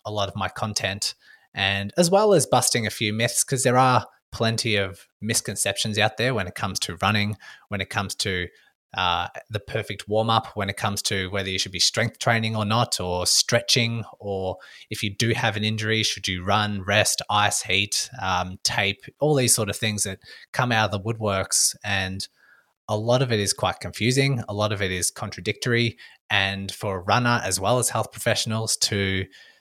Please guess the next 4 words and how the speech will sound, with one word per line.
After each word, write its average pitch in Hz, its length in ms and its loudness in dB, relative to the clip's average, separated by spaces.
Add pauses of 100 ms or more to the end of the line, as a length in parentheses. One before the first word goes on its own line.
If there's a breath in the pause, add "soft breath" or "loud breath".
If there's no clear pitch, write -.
(140 soft breath)
try 107 340 4
and 98 300 -2
decipher 101 840 4
what's - 580 0